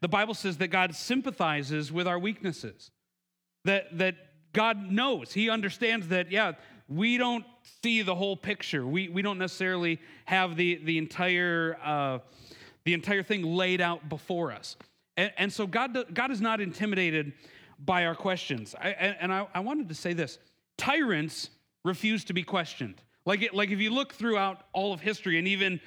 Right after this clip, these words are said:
even regimes today, tyrants don't ever wanna be questioned. Like, "All right, you do what I say, or you're gonna get sent <laughs> off to the gulag." You know, I,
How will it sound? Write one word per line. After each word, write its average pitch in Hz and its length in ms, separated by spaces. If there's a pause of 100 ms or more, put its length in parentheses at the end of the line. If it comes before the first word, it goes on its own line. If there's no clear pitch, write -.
(240)
even 208 240
regimes 190 500
today, 185 400 (280)
tyrants 254 400
don't 226 220
ever 196 180
wanna 190 240
be 165 100
questioned. 160 520 (520)
Like, 175 220
"All 196 80
right, 190 140
you 208 120
do 220 180
what 240 120
I 208 120
say, 202 560 (480)
or 196 140
you're 214 140
gonna 214 100
get 196 160
sent 220 240
<laughs> 202 60
off 226 140
to 214 100
the 170 100
gulag." 160 520 (320)
You 190 160
know, 190 120
I, 185 200